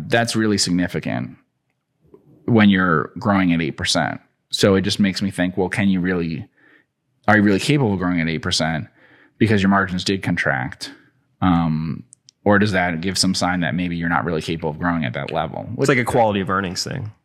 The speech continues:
Speaker 1: Yeah, which I could live with if that's not the case. But,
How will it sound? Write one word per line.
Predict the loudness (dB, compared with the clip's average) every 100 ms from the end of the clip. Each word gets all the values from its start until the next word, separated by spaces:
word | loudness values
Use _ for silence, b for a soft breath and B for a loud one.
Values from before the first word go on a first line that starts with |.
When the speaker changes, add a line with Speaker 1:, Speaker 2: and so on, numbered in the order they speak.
| _ _ _
Speaker 1:
Yeah, | 4 4
which | 4 0
I | -4
could | -4
live | -6 -6
with | -6
if | -8 -8
that's | -8 -8 -10 -14 b b b b b b
not | 2 4
the | 2
case. | -2 -2 -4
But, | -4 -6